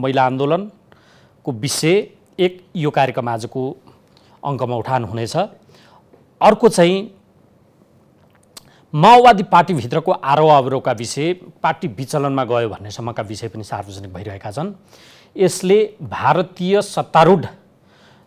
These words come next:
दल भाजपासँग सम्बन्ध विस्तार गर्न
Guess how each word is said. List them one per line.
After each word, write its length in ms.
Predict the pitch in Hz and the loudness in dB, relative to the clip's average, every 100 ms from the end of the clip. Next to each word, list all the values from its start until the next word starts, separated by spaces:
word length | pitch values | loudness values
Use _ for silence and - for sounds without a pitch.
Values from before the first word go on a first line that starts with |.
| - 95 | -20 -4
दल 280 | 180 185 233 - | 4 4 4 -8
भाजपासँग 800 | 110 - 147 170 175 160 165 160 | -10 -2 0 2 4 2 2 -6
सम्बन्ध 500 | - 165 156 170 160 | -4 -4 -2 0 0
विस्तार 400 | 135 - 151 143 | -2 0 0 2
गर्न 440 | 143 139 202 220 | -2 -2 -4 -6